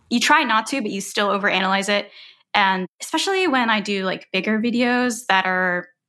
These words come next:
like, bigger sets, more scripted, like, you know, different angles, whatever,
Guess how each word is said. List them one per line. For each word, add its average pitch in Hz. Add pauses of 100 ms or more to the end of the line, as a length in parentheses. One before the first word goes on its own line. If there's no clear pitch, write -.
(100)
like, 185
bigger 208
sets, -
more 190
scripted, 180 (360)
like, -
you -
know, -
different -
angles, 180
whatever, 175